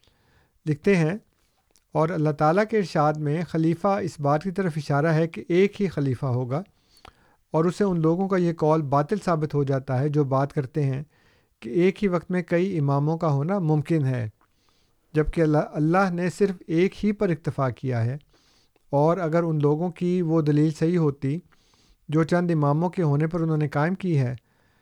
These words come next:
تو اللہ تعالیٰ کبھی بھی ایک پر اکتفا نہ کرتا، اور ہمارا دعویٰ ان کے دعوے کے مقابلے میں ہے، اور قرآن ہمارے دعوے کو ترجیح دے رہا ہے، نہ کہ ان کے قول کو۔ اور اگر دو کلام ایک دوسرے کے مد مقابل میں ہوں اور قرآن ان میں سے ایک کو ترجیح دے،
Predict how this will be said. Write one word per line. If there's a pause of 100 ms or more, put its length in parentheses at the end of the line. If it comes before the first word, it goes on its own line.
(220)
تو
اللہ
تعالیٰ
کبھی
بھی
ایک
پر
اکتفا
نہ
کرتا، (720)
اور
ہمارا (100)
دعویٰ
ان
کے
دعوے
کے
مقابلے
میں
ہے، (680)
اور
قرآن
ہمارے
دعوے
کو
ترجیح
دے
رہا
ہے،
نہ (140)
کہ
ان
کے
قول
کو۔ (840)
اور
اگر
دو
کلام
ایک
دوسرے
کے
مد
مقابل
میں
ہوں
اور
قرآن
ان
میں
سے
ایک
کو
ترجیح
دے،